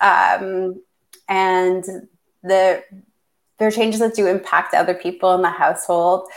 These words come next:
Um, so not everybody's ready at the start, perhaps, to make these changes, but, uh, they've acknowledged that they need to. And it's been really great to see them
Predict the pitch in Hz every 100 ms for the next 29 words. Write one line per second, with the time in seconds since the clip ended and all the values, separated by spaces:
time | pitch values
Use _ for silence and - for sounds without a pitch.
0 | - - - - 185 185 185 233 247 262
1 | 202 214 220 214 214 214 185 185 185 190
2 | - 202 - 185 165 - - 190 180 165
3 | 165 - - 190 175 165 180 175 - 170
4 | 156 - - 165 - - 190 160 - 156
5 | 170 - 185 190 185 185 170 175 175 -
6 | 180 170 160 160 - 165 165 156 - 185
7 | 190 185 185 - 196 208 208 190 180 185
8 | 180 - _ - 180 175 180 180 175 170
9 | 165